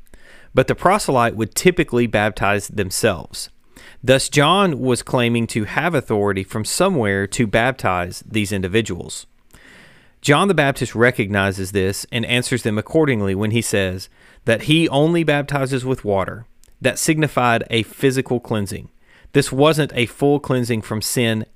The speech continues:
and uncleanness. John the Baptist points to the one who will come after him, who is greater than him. Jesus, the one that comes after John the Baptist, will baptize with more than water, and thus offer more than just a physical cleansing.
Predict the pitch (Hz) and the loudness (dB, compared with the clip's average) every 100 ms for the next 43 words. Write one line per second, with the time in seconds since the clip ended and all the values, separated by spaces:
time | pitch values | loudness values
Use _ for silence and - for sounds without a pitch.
0 | - 127 127 107 104 98 98 92 - - | -2 2 2 0 -6 -4 -6 -6 -10 -12
1 | - - _ - - - - - 127 160 | -14 -16 _ -20 -20 -20 -16 0 2 4
2 | 180 143 135 135 123 - 139 143 - - | 2 0 0 -2 -8 -4 -2 -2 -4 -12
3 | - 147 143 120 104 101 117 113 - 101 | -6 0 2 2 0 2 0 0 0 -2
4 | 87 107 131 - 95 95 85 - - 123 | 2 0 0 -2 -4 -8 -10 -14 0 2
5 | 113 107 135 160 131 98 95 98 - - | 2 2 2 2 0 -4 -10 -14 -16 -20
6 | - - 107 135 175 107 104 - - - | -20 -12 0 2 4 0 -2 -10 -16 -20
7 | - 123 127 135 113 - 110 107 131 160 | 0 2 4 2 0 -2 -2 0 0 0
8 | - 107 98 98 90 92 87 - 95 - | -2 0 0 0 -2 -2 -4 -8 -10 -16
9 | - 123 117 101 117 131 123 110 104 101 | -12 0 2 4 2 2 2 2 0 -4
10 | 104 98 101 98 92 87 78 - - - | -2 0 0 -2 -2 -4 -10 -18 -20 -20
11 | - - 110 123 143 - 117 - 107 113 | -10 -4 2 4 2 2 2 2 0 4
12 | 131 160 131 110 113 - 101 - - 117 | 4 4 2 0 -2 -2 -6 -4 0 2
13 | 113 - 95 - 101 92 78 - | 2 -2 -4 -4 -4 -4 -12 -16